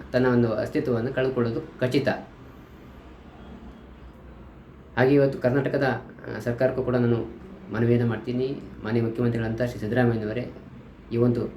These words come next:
ಅಕ್ರಮ ಕಸಾಯಿಖಾನೆಗೆ ಹೋಗ್ತಕ್ಕಂಥ ದನಕರುಗಳನ್ನು ಇದಕ್ಕೆ ಒಂದು ಕಡಿವಾಣವನ್ನು ಹಾಕಿ ನಿಮ್ಮ ಸರ್ಕಾರದ ವ್ಯಾಪ್ತಿಯಲ್ಲಿ ಗೋಶಾಲೆಗಳನ್ನು ತೆರೆದು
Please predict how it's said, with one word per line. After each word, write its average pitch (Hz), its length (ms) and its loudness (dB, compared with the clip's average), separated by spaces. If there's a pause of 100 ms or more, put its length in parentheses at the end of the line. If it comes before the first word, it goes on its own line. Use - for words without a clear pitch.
(360)
ಅಕ್ರಮ 131 320 2 (220)
ಕಸಾಯಿಖಾನೆಗೆ 117 500 0
ಹೋಗ್ತಕ್ಕಂಥ 113 320 -4
ದನಕರುಗಳನ್ನು 107 840 -2 (360)
ಇದಕ್ಕೆ 120 180 -2
ಒಂದು 113 160 0
ಕಡಿವಾಣವನ್ನು 123 500 4
ಹಾಕಿ 101 460 -8 (240)
ನಿಮ್ಮ 143 200 6
ಸರ್ಕಾರದ 127 360 0
ವ್ಯಾಪ್ತಿಯಲ್ಲಿ 113 540 -2 (760)
ಗೋಶಾಲೆಗಳನ್ನು 117 680 4
ತೆರೆದು 113 480 -6